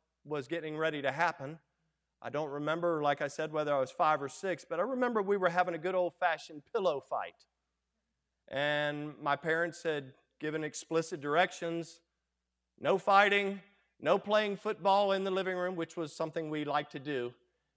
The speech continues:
And, you know, my oldest, I was the number four son, so my oldest brother and I, one and four against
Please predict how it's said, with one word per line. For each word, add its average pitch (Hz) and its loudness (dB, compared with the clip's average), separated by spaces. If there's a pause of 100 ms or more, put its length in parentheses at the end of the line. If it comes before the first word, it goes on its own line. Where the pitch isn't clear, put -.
And, 135 -6
you 147 -4
know, 147 2
my 151 4
oldest, 180 4
I 180 6
was 196 2
the 180 0
number 185 0
four 185 0
son, 160 -2
so 160 -2
my 156 2
oldest 175 4
brother 175 4
and 165 0
I, 165 4
one 170 0
and 170 -4
four 175 6 (640)
against 151 0